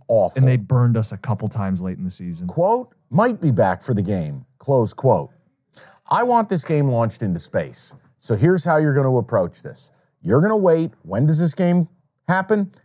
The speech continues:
Speaker 1: It happens December twenty-third at three thirty in the afternoon.
Speaker 2: Saturday, yep.
Speaker 1: At three fifteen in the afternoon, you're gonna go to the Google and you're gonna search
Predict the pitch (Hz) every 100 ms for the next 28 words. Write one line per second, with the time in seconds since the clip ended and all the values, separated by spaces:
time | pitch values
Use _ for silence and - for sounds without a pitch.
0 | _ 135 156 143 151 123 135 147 170 175
1 | 156 165 160 147 143 139 131 131 120 123
2 | 117 110 104 98 - 92 73 - 101 87
3 | 76 82 101 _ - 110 - 175 196 311
4 | 262 185 175 165 151 147 123 139 117 113
5 | 107 - _ - 87 123 131 127 120 117
6 | 98 92 85 67 - _ _ _ - 131
7 | 120 123 120 - 120 113